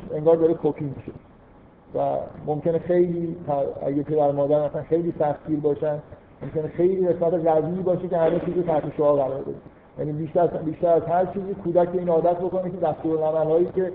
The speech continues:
بهش می‌دن رو اجرا بکنه. اینکه آدمایی که پدر مادرای بسیار سختگیر دارن معمولاً به اصطلاح عزت و نفس،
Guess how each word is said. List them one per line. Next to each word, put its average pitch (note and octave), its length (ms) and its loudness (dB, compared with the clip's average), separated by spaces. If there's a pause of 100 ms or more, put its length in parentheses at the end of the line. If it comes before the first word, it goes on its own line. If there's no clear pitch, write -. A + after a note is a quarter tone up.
(240)
بهش E3 280 2
می‌دن E3+ 280 2
رو E3+ 60 2
اجرا C#3 320 0
بکنه. C3+ 280 -2 (600)
اینکه F3+ 320 0
آدمایی E3 600 4
که F3 240 2
پدر D#3+ 280 4
مادرای D#3 360 2
بسیار D#3 520 0 (100)
سختگیر D3+ 400 -4
دارن D#3 280 2
معمولاً D#3+ 480 0 (760)
به D#3+ 120 0
اصطلاح E3 280 2
عزت D#3 420 2
و D#3+ 40 -4
نفس، E3 320 2